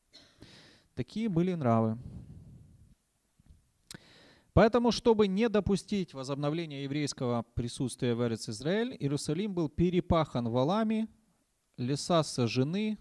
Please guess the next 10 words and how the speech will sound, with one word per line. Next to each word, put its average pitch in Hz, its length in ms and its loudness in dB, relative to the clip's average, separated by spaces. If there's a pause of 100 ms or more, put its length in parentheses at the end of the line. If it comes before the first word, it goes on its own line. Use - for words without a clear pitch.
(100)
рощи 135 400 0
вырублены, 180 680 0 (140)
а 117 260 2
поля 143 380 0
засыпаны 123 480 -2
солью, 113 480 0
чтобы 110 280 -6
ничего 139 380 -6
не 127 120 -2
росло. - 380 -4